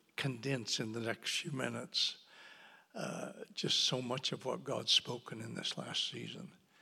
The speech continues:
Um, as Phil said, two years ago he came and just felt like the grace for that senior position had lifted. Um, Phil is quite literally the best pastor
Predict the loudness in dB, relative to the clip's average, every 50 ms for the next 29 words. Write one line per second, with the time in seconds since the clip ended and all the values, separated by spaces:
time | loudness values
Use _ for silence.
0 | -20 -20 -20 -20 -18 -18 -18 -18 -20 _ _ _ _ _ -18 -18 -16 -16 -16 -16
1 | -16 -16 -18 -20 _ _ _ _ _ -20 _ _ _ _ _ _ _ _ _ _
2 | -6 -4 -2 0 0 0 2 2 4 6 6 6 4 2 2 0 0 2 2 2
3 | 2 2 2 4 2 2 2 2 2 2 2 0 -2 -6 -8 -10 -6 -4 -2 -2
4 | -2 -2 -2 -4 -4 -4 -2 0 0 0 0 0 -2 -2 -2 -2 -2 -2 -2 -4
5 | -6 -8 -12 -16 -16 -16 -18 -20 -20 -20 -20 -20 -20 -20 -20 _ _ _ -4 -4
6 | -2 -2 -2 0 2 2 4 6 4 4 4 4 2 0 0 -2 0 2 2 4
7 | 6 6 6 4 4 2 0 -2 -4 -6 -2 -2 0 0 0 0 -2 -4 -6 -6
8 | -6 -6 -6 -6 -6 -6 -6 -6 -6 -6 -8 -12 -18 _ _ _ -20 -20 -20 -20
9 | -20 -20 -20 _ _ -20 -20 -20 _ -10 -6 -4 -4 -4 -4 -4 -6 -6 -8 -10
10 | -8 -8 -2 2 4 4 6 4 4 2 0 0 -2 -2 0 2 2 2 2 0
11 | -2 -4 -8 -14 _ -20 _ _ _ _ -20 _ _ _ -8 -8 -4 0 0 0
12 | 0 0 -4 -6 -4 0 2 2 2 2 0 0 -2 -4 -4 -6 -6 -4 -2 2
13 | 4 2 2 2 0 -4 -4 0 2 2 2 2 0 -2 -4 -4 -6